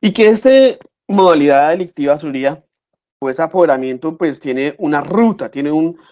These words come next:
una, eh, modalidad delictiva que la Fiscalía le va a poner de presente. El primer punto, Zulia, como se ha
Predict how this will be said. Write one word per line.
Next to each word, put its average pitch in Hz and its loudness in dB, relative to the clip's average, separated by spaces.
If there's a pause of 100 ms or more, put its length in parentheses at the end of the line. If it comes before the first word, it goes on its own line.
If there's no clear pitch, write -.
(340)
una, 160 -2
eh, 120 -4
modalidad 139 2
delictiva 156 0
que 160 -4
la 127 0
Fiscalía 127 -4
le 127 -6
va 120 2
a 110 -4
poner 127 -6
de 131 -6
presente. 135 -4 (1900)
El 185 0
primer 202 2
punto, 254 0
Zulia, 185 0
como 170 -6
se 143 -4
ha 123 -2